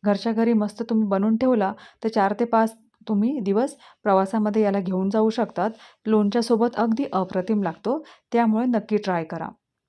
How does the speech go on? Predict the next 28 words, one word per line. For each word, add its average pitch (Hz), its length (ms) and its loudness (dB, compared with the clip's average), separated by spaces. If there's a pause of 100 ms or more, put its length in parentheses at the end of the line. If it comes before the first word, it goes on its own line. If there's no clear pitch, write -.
(560)
आता 202 180 2
हाताने 226 380 2
व्यवस्थितपणे 233 640 0
सर्व 226 280 0
मसाले 202 380 0
मिक्स 185 240 -4
करून 220 240 0
घेते. 226 300 0 (2000)
बनवायला 262 420 2
अतिशय 285 520 -2
सोपा 233 400 2
आहे, 196 380 0 (340)
एकदम 247 460 0
मस्त 214 300 -2
हा 220 120 -2
बनवून 202 380 0
तयार 196 260 0
होतो. 196 280 -2 (360)
सकाळी 226 380 0
टिफिनला 226 440 2
जर 233 100 0
मुलांना 220 360 2
द्यायचं 190 340 0
असेल, 202 340 -2 (340)
तर 226 60 0
मस्त 214 360 0
हा 220 180 0
बनवून 202 360 0